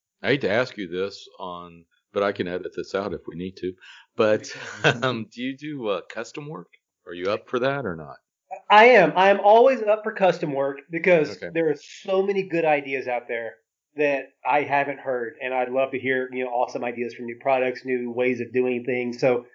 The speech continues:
Speaker 2: I'm always open to listen to
Speaker 1: Mm-hmm.
Speaker 2: a pitch for custom work. But if I'm gonna actually take on any kind of custom job, it's gotta be something that, a-, at least something I'm very interested in, something that kind of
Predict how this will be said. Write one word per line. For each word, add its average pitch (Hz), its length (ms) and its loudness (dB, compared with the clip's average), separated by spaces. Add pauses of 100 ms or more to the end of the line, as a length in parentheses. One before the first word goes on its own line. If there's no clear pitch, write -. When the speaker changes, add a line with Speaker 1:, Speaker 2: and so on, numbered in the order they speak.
(120)
Speaker 2:
I'm 180 120 2
always 202 260 8
open 156 240 2
to 127 100 -2
listen 156 540 -2 (360)
to 151 100 -6
Speaker 1:
Mm-hmm. 123 200 0
Speaker 2:
a - 20 -4
pitch 151 180 0 (140)
for 147 120 -8
custom 160 360 0
work. 165 300 -2 (340)
But 170 280 4
if 175 100 -2
I'm 175 120 4
gonna 196 140 4
actually 180 360 0
take 160 260 -2
on 151 400 2
any 139 200 -4
kind 147 160 -2
of 131 80 -8
custom 135 340 -4
job, 127 300 0
it's 135 120 -12
gotta 196 220 2
be 214 100 -4
something 165 500 0
that, 131 200 -2 (460)
a-, 165 260 -2
at 156 80 -2
least 180 220 2
something 170 220 0
I'm 131 180 -2
very 151 300 2
interested 151 320 -4
in, 139 320 -2
something 151 300 0
that 135 160 -4
kind 139 160 0
of 123 60 -6